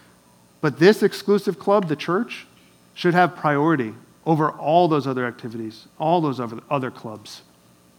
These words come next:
sports, leisure activities, whatever it is. Are we, are we utilizing and prioritizing this exclusive club?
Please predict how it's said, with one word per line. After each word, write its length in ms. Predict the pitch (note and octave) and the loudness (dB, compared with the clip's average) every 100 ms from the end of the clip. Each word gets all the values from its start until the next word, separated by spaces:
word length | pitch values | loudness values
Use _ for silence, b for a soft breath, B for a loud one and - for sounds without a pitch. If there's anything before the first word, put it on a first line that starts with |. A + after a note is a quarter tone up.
| _ | _
sports, 800 | - - - D#3+ E3 E3 - - - _ _ _ b b _ - | -20 -12 -2 0 0 -4 -16 -20 -20 _ _ _ b b _ -2
leisure 340 | C#3 D#3 D#3+ | 0 2 2
activities, 560 | D3 - D3+ C#3+ C#3 A#2+ | 0 0 -4 0 -2 -2
whatever 380 | B2 D#3 C#3+ | -4 -2 -2
it 80 | A#2 | -4
is. 300 | A2+ G#2+ - _ _ _ _ _ _ _ _ _ _ _ _ _ _ _ _ _ _ _ | -8 -14 -20 _ _ _ _ _ _ _ _ _ _ _ _ _ _ _ _ _ _ _
Are 100 | B2+ | -4
we, 300 | C3+ E3+ D#3+ - | 2 2 0 -4
are 140 | - C#3+ | -6 0
we 160 | E3 | 0
utilizing 920 | E3+ C#3+ B2+ F#3 A#3 E3+ C3 B2 C3 B2+ | 0 -2 0 0 4 4 4 2 -2 -6
and 100 | A2+ | -6
prioritizing 840 | B2+ C3 C#3+ C3+ C3+ B2 A2+ A2+ | -6 -2 -2 -2 -4 -4 -6 -8
this 160 | A#2+ B2+ | -8 -10
exclusive 640 | - - C#3 B2+ B2+ - | -12 -8 -6 -6 -8 -14
club? 300 | - A#2 G#2+ | -12 -10 -10